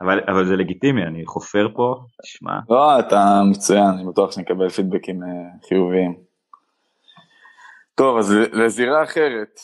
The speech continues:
Speaker 2: אה, בתקופה האחרונה, בעיקר בארצות הברית, אבל גם בארץ, לאט לאט אנחנו רואים, אה, יותר ויותר ספורטאים, מה נקרא לזה, עם, אה, תודעה ציבורית.
Speaker 1: כן.
Speaker 2: ו-, שמשמיעים את דעתם,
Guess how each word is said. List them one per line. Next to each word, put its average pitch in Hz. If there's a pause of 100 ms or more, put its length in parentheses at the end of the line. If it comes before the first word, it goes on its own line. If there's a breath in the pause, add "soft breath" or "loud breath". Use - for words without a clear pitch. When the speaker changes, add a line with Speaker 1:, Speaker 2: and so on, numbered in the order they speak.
(640)
Speaker 2:
אה, 95
בתקופה 98
האחרונה, 117 (140)
בעיקר 113
בארצות 107
הברית, 120 (200)
אבל 95
גם 110
בארץ, 98
לאט 101
לאט 107
אנחנו 95
רואים, 104
אה, 101
יותר 110
ויותר 107
ספורטאים, 107 (800)
מה 104
נקרא 110
לזה, 101
עם, 101
אה, 98
תודעה 107
ציבורית. 107 (920)
Speaker 1:
כן. 107 (120)
Speaker 2:
ו-, 92
שמשמיעים 110
את 117
דעתם, 135